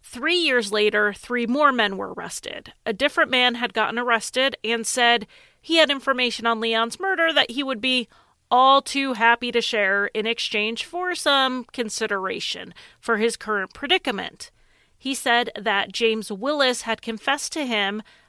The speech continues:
that he was hired as a hitman, and he further implicated Maynard Cooper and Doc Dearborn. Now, Doc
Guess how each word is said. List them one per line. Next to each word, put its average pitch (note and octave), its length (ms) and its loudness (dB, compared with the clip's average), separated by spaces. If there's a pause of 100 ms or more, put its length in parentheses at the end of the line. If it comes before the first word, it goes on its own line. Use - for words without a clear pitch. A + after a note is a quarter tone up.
(100)
that A3+ 160 2
he B3 120 -4
was A#3+ 160 0
hired B3 380 0
as B3+ 140 -2
a D#4+ 80 -2
hitman, G#3 540 -4 (460)
and A3+ 460 0
he A#3+ 100 -4
further C#4 460 0
implicated A3+ 920 0
Maynard A#3 480 -2
Cooper A#3 580 0
and A3+ 240 -2
Doc G3 360 -2 (140)
Dearborn. F#3+ 760 -2 (680)
Now, G#3 220 -4
Doc B3 720 2